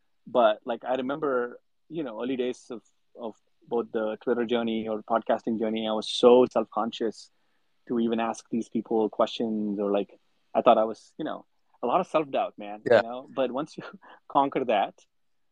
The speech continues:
Speaker 1: uh, you get to a place where you realize you're, you're on the same level as anybody on the planet, including Gary Vee, including, you know, any name you can take. And that just is a,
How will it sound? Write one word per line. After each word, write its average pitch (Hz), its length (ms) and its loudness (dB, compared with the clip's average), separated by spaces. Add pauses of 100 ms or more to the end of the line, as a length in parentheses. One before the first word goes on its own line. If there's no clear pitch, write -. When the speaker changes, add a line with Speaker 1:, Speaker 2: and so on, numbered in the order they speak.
(260)
Speaker 1:
uh, 120 140 -6
you 117 140 -6
get 135 160 -4
to 151 100 -2
a 120 40 -8
place 127 340 -6
where 123 160 -4
you 113 160 -6
realize 123 400 -6
you're, 123 280 -4
you're 135 320 -4
on 131 140 -6
the 123 60 -8
same 156 320 2
level 123 440 0
as - 240 -6
anybody 143 420 0
on 131 100 -4
the 113 80 -6
planet, 131 360 -6 (120)
including 127 320 -6
Gary 120 340 0
Vee, 127 240 0
including, 120 500 -6
you 147 80 -2
know, 104 260 -2
any 135 180 4
name 131 280 2
you 117 100 -4
can - 140 -8
take. 110 240 -8 (580)
And 113 400 4 (640)
that 131 160 6
just 180 320 -10
is 143 120 -4
a, 120 340 -4